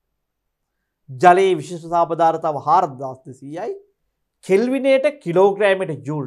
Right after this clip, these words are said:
නම් මං කිව්වා මේක කෙල්විනයට කියලා තිබ්බත් සෙල්සියස් අංශකයට කියලා තිබ්බත් වෙනසක් නෑ. හැබැයි කෙල්වින් සහ සෙල්සියස් සමාන නෑ.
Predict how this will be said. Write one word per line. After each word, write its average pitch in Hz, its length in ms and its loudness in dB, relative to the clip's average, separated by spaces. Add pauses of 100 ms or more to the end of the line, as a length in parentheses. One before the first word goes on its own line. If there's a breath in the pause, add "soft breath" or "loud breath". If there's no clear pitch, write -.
නම් 127 140 -20 (960)
මං 190 160 -2
කිව්වා 233 140 4
මේක 233 140 0 (120)
කෙල්විනයට 214 540 0 (120)
කියලා 220 280 2
තිබ්බත් 226 340 -2 (540)
සෙල්සියස් 202 480 2
අංශකයට 208 500 -4
කියලා 220 200 -4
තිබ්බත් 208 280 -2
වෙනසක් 170 420 -4
නෑ. 453 120 -10 (1200)
හැබැයි 247 360 4
කෙල්වින් 233 420 2
සහ 302 220 4
සෙල්සියස් 302 420 -2
සමාන 240 380 -2
නෑ. 147 100 -12